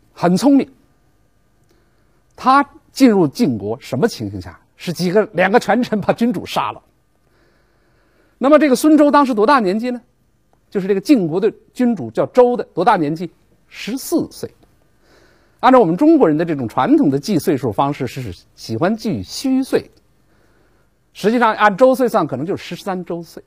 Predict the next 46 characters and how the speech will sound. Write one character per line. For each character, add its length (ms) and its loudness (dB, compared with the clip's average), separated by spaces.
小 180 0
孩 320 -4
子， 140 -10
十 160 -14
三 160 6
周 160 2
岁， 120 4
有 120 4
些 120 -2
小 140 -2
孩 140 -2
子 80 -6
还 60 -2
尿 200 0
炕 300 -8
呢。 140 -20
啊， 40 -20
他 300 4
来 180 0
了， 80 -4
来 180 6
了 80 2
以 80 2
后 280 2
就 380 -2
跟 180 2
这 80 0
些 100 0
大 220 4
臣， 180 -8
其 140 -6
中 120 0
栾 200 4
书、 360 4
中 160 0
行 160 -2
衍 160 -6
都 120 -4
在， 160 -6
就 60 -8
说 180 0
了 60 0
这 60 -6
几 100 -10
句 100 -10
话。 220 -6